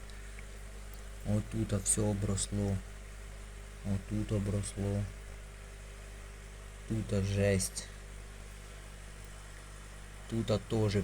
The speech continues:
все окупірували водорослі. От ця вся ножка, вона така махната, блін, і рослина гарна.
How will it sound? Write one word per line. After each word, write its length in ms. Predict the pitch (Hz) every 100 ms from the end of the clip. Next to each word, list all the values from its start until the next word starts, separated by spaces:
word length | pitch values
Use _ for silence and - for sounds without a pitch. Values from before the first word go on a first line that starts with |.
| -
все 280 | - -
окупірували 800 | 113 104 - 95 107 104 98 98
водорослі. 640 | 92 95 107 101 95 - 95
От 160 | 98 92
ця 60 | 92
вся 240 | - 104
ножка, 400 | 104 110 110 -
вона 240 | 98 98 92
така 200 | - 101
махната, 680 | 98 95 - 117 113 95 95
блін, 400 | 101 95 95 95
і 20 | 95
рослина 460 | 92 - 135 123
гарна. 400 | 104 107 104 101